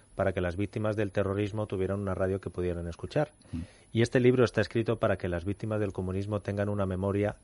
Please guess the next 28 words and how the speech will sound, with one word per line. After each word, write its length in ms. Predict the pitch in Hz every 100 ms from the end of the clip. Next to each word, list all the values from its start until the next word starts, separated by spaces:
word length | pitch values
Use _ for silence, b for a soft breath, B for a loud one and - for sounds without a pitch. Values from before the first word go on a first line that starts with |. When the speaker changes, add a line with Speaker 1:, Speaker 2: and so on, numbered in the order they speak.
| _
Speaker 1:
que 120 | -
tú 320 | 92 - 143 165 - - -
puedas 420 | - 110 101 95
leer. 320 | 92 85 85 82 - _ _ - - _ _ _
Una 140 | 120 123
memoria 380 | 123 123 131
que 140 | 131 107
tú 140 | 127
puedas 280 | 123 131 117
leer 220 | 117 123
porque 280 | - 101 -
así 220 | 87 120
se 220 | - 107
honra 380 | 98 123 90 87
a 60 | 87
esas 300 | 85 87 82
víctimas. 460 | 87 - 87 85 - B B B B
La 220 | 117 110
otra 240 | 139 170
página 400 | 165 156 151 143
que 720 | 127 110 101 98 95 92 90 80 b b -
he 120 | 107
mancillado 600 | 117 113 113 110 120 110
doblando 380 | 92 95 110 110
Speaker 2:
Sí. 60 |
Speaker 1:
la 440 | 107 104 101 98 95
esquina 520 | 90 - 123 101 95 - _ b b b b -
es 460 | 120 127 - -